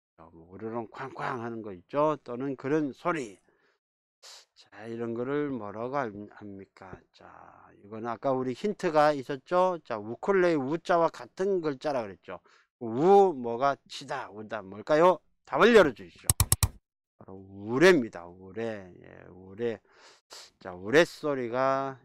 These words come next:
예, 여름에는 소나기가 내리 퍼부을 때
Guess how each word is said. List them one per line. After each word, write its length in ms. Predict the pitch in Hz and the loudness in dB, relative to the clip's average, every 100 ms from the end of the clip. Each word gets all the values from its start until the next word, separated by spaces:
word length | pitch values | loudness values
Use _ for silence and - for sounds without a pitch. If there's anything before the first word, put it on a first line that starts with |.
| - | -20
예, 340 | 98 95 92 | -20 -20 -16
여름에는 760 | 95 95 95 98 110 139 139 131 _ _ _ _ | -14 -12 -12 -8 -6 -4 -6 -8 _ _ _ _
소나기가 360 | 113 127 123 | -10 -8 -6
내리 380 | 110 101 113 123 110 _ _ _ | -6 -6 -4 -4 -8 _ _ _
퍼부을 480 | - - 185 196 123 | -10 -4 2 2 2
때 420 | - 107 110 139 | -2 -10 -8 -10